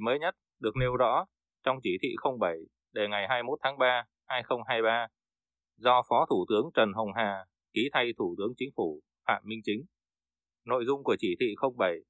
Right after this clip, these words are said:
nêu yêu cầu của Thủ tướng Chính phủ đối với các bộ, ngành, cơ quan ngang bộ, Ủy ban Nhân dân các tỉnh, thành phố, thực hiện nghiêm mọi quy định của luật báo chí, luật tiếp cận thông tin, nghị định về việc phát ngôn và cung cấp thông tin cho báo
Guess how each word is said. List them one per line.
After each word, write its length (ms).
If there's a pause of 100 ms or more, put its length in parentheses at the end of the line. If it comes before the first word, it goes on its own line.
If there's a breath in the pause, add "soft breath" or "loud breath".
(240)
nêu 200
yêu 180
cầu 200
của 140
Thủ 200
tướng 200
Chính 180
phủ 240 (360)
đối 240
với 400
các 220
bộ, 260 (120)
ngành, 220 (320)
cơ 180
quan 200
ngang 200
bộ, 220 (520)
Ủy 180
ban 180
Nhân 180
dân 200
các 180
tỉnh, 180 (260)
thành 200
phố, 260 (640)
thực 180
hiện 180
nghiêm 220
mọi 200
quy 160
định 180
của 140
luật 160
báo 220
chí, 280 (300)
luật 160
tiếp 180
cận 220
thông 160
tin, 160 (340)
nghị 200
định 160 (100)
về 160
việc 220
phát 160
ngôn 260
và 100
cung 200
cấp 200
thông 200
tin 280
cho 140
báo 140